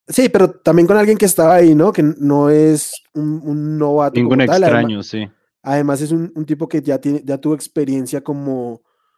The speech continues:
Speaker 1: como head coach, entonces creo que es, es menos crítico que otros head coach nuevos. Entonces, creo que manteniéndose y con el roster que tienen,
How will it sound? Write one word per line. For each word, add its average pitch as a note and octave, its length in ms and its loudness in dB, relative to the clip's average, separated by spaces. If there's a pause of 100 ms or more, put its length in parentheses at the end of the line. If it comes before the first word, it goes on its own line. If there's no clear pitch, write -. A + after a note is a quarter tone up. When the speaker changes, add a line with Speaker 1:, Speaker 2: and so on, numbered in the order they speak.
(220)
Speaker 1:
como B2 260 -10
head B2 120 -6
coach, E3 400 -4
entonces B2+ 420 -8
creo C3+ 200 -6
que C3+ 220 -2
es, C3+ 260 -8
es B2+ 180 -10
menos C#3+ 380 0
crítico E3 540 -4
que C3+ 320 -4
otros C#3 640 -10
head B2+ 140 -12
coach B2 240 -14
nuevos. A2+ 340 -14 (480)
Entonces, B2 760 -4 (100)
creo C#3 160 -6
que F3+ 120 0
manteniéndose G3 880 2
y F#3 120 -6
con C#3+ 220 -4
el C3 140 -4
roster C3+ 400 -8
que D#3 120 -4
tienen, D3+ 420 -6